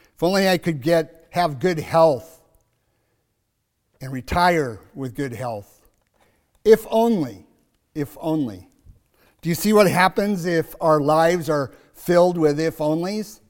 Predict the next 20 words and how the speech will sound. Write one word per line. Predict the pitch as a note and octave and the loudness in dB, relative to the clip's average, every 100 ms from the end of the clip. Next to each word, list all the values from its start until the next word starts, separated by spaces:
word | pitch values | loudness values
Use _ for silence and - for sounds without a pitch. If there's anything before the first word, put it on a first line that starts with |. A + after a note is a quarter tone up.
| _ _ _ _ _ _ _ _ _ | _ _ _ _ _ _ _ _ _
We | E3+ | -4
never | F#3 G3+ A3+ C#4 C4 B3+ C4 - | 0 0 0 0 0 -2 -4 -4
are | F3 | -2
really | E3+ F#3+ F3+ | -2 -4 -6
satisfied. | - F3 D#3+ D#3 - C3+ B2 G#2+ F#2+ _ _ _ _ _ _ _ _ | -6 -4 -4 -4 -8 -12 -12 -14 -20 _ _ _ _ _ _ _ _
We're | - D3+ | -6 -4
never | E3+ F#3 G#3 G3+ F#3 _ _ _ | -2 0 2 2 -2 _ _ _
content. | - D#3 - - C3+ G2+ - - - _ _ _ _ _ _ _ _ _ _ _ _ _ | -2 -2 -2 -8 -8 -8 -18 -20 -20 _ _ _ _ _ _ _ _ _ _ _ _ _
That's | F3 E3+ | 0 2
why | F3 E3+ D#3 | 2 4 4
our | - D3+ | 2 -4
passage | C#3 - F3 F#3 - D3 A#2+ | -4 -6 -4 -4 -4 -8 -8
today | - B2 B2 D3 C3 B2+ G#2+ _ _ _ | -16 -12 -6 -6 -6 -8 -12 _ _ _
is | D3 C3 | -14 -10
something | - D#3+ D#3 D#3 C#3+ B2+ G2 _ _ _ - | -2 -2 -2 -2 -2 -4 -12 _ _ _ -6
really | E3 A3+ E3 | 2 2 2
to | D3+ | -4
pay | D#3+ | -4
attention | E3 C#3 G3 - D#3 | -6 -4 -8 -6 -10
to, | - A2+ | -10 -14